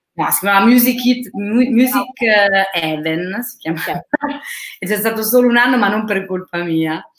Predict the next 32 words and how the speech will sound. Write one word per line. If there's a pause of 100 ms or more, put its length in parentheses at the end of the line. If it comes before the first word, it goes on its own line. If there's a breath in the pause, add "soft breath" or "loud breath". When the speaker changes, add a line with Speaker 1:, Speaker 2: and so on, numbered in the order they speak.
(140)
Speaker 1:
Era
una
specie
di
arte
fiera,
ma
della
musica,
che
c'è
stato
Speaker 2:
Mm.
Speaker 1:
un (140)
anno
perché
avevano
provato
a
fare
la
fiera
della
musica. (180)
Speaker 2:
Ok.
Speaker 1:
E
in
realtà
è
stata (200)
un'esperienza
bellissima